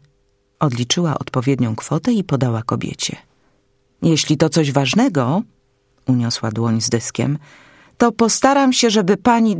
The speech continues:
Jones coś wam odpaliła, okej?” Oboje skinęli głowami. Po powrocie do biura Magdalena Bułat-Soczówka rozwinęła dysk z folii i przyjrzała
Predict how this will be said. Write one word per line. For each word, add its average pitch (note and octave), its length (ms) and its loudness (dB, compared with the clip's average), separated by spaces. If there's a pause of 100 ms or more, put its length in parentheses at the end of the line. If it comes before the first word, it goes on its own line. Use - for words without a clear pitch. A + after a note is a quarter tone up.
Jones A3 320 2
coś G3 240 2
wam F#3 180 2
odpaliła, B2 680 0 (120)
okej?” C#4 440 0 (540)
Oboje A#2 420 -2
skinęli A2+ 440 -2
głowami. D3+ 600 -4 (600)
Po D#3+ 100 2
powrocie D#3+ 520 2
do C3+ 120 0
biura G3+ 320 2
Magdalena E3+ 680 2
Bułat-Soczówka D#3 840 0
rozwinęła C3+ 580 0
dysk C3+ 380 0
z - 100 0
folii B2+ 500 0
i - 40 0
przyjrzała A#2 560 -2